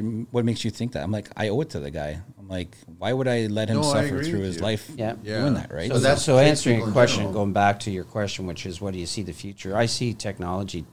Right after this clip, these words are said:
Speaker 3: playing a bigger plan. I see a, a better, um, a better, uh, or,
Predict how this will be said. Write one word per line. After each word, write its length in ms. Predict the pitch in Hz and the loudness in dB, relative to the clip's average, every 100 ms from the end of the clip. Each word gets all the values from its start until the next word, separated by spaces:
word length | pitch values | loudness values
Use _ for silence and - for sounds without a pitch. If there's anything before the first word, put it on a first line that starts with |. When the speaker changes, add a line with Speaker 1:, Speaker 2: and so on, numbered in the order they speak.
| _ _ | _ _
Speaker 3:
playing 240 | 107 92 | -6 -4
a 40 | 85 | -4
bigger 280 | 101 95 92 | -6 -6 -6
plan. 320 | - 101 95 | -6 -4 -2
I 60 | 95 | 0
see 340 | - 110 101 - - _ - | 2 2 0 -4 -18 _ -8
a, 100 | 90 80 - | -6 -6 -8
a 100 | 101 | -8
better, 720 | 98 113 110 107 101 98 92 | -6 -2 0 2 2 0 -2
um, 420 | 92 87 85 85 - _ _ _ _ | -4 -4 -8 -10 -16 _ _ _ _
a 60 | 107 | -12
better, 560 | 104 110 104 107 95 | -6 -4 -2 -2 -2
uh, 140 | 92 92 | -4 -2
or, 220 | 110 98 | 0 0